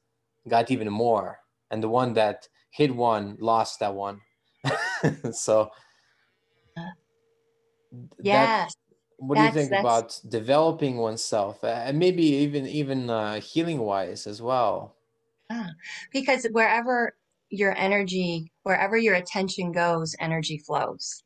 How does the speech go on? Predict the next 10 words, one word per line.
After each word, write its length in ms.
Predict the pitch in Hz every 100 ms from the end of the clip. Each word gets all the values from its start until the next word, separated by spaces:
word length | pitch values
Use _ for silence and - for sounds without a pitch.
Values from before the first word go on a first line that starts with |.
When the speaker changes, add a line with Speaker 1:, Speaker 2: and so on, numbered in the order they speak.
| -
Speaker 1:
Hmm. 300 | 117 104 101
Speaker 2:
So 400 | 190 202 175 170 - -
if 240 | 196 190 208
you 320 | 226 240 226
put 280 | - 220 -
your 100 | 208
attention 720 | 190 190 196 185 180 165 165 160
in 200 | 170 160
something, 680 | 156 185 180 180 160 160 156 - - _ -
um, 540 | 165 160 156 151 156